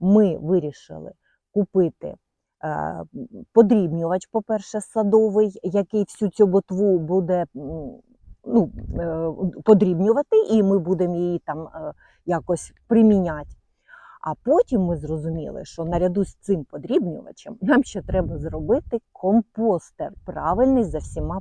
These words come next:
правилами. От в цьому, е, сьогодні в цьому відео я вам і розповім, як ми працюємо з нашим садовим подрібнювачем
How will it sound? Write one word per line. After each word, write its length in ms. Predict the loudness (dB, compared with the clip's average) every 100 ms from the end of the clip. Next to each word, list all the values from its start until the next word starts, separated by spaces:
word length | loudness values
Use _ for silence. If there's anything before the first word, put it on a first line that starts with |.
| -8
правилами. 640 | -6 -6 -8 -10 -10 -12 -16 _ -20 -20 -8
От 180 | -6 -6
в 60 | -6
цьому, 280 | -6 -6
е, 260 | -6 -6 -8
сьогодні 440 | -4 -2 -2 -6
в 60 | -12
цьому 340 | -14 -14 -12
відео 400 | -6 -2 0 0 -2 _ _ -6
я 140 | -4
вам 200 | -2 -4
і 40 |
розповім, 680 | -6 -8 _ -8 -6 -6 -8
як 380 | -6 -2 -2 -4
ми 120 | -8
працюємо 720 | -6 -6 -6 -2 -2 -2 -6 -8
з 60 |
нашим 440 | -8 -8 -12 -16 -16 _ _
садовим 640 | -4 -2 0 -2 -4 -14 -12
подрібнювачем 920 | -12 -12 -12 -10 -8 -6 -8 -10 -12